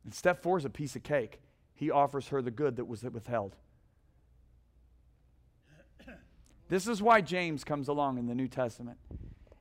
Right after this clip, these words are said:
And James says, "Do not be deceived." This is not a command. I believe it's a promise.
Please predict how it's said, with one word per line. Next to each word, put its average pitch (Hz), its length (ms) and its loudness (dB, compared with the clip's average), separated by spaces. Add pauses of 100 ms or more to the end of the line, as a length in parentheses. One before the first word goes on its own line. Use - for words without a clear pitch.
And 147 160 0
James 151 360 2
says, 127 320 0
"Do 156 520 4 (300)
not 143 540 2 (340)
be 131 440 2 (200)
deceived." 110 600 -2 (1700)
This 139 180 -6
is 123 100 -4
not 139 240 6
a 185 40 0
command. 160 580 -2 (880)
I 135 120 4
believe 131 260 2
it's 131 140 -4
a 127 40 -8
promise. 123 600 -6